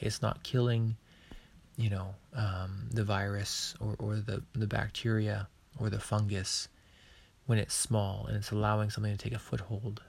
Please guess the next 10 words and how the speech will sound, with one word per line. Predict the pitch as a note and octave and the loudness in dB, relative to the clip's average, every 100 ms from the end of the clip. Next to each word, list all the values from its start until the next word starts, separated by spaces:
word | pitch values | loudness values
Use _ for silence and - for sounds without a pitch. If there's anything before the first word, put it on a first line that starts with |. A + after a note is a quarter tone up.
| - | -4
that | G#2+ | -4
then | - G#2 | 0 -2
causes | G#2+ - G2+ G2+ G#2 A2 - - - | -2 -2 -4 -2 -4 -4 -6 -8 -4
long-term | A2 G#2+ G#2+ G#2 G#2+ G#2 G#2+ - - | -2 0 -2 -4 -4 -4 -6 -10 -6
difficulties. | - A2 A2+ G#2 - - - - - - - - - - - - - - | -4 0 0 0 -4 -6 -8 -12 -16 -20 -18 -16 -12 -12 -12 -14 -16 -2
Um, | A2 G#2 G#2+ A2 - - - - - A#2+ | 2 2 2 -2 -8 -16 -20 -20 -2 2
diabetes | A2+ G#2+ G#2 D3+ C#3 A2+ | 6 6 8 8 8 4
comes | - A2 G#2 G#2 | 2 2 2 2
in | G2 F#2+ | 0 0
because, | G#2 - G#2 G2 F#2+ G2 - | -2 0 0 0 -2 -4 -6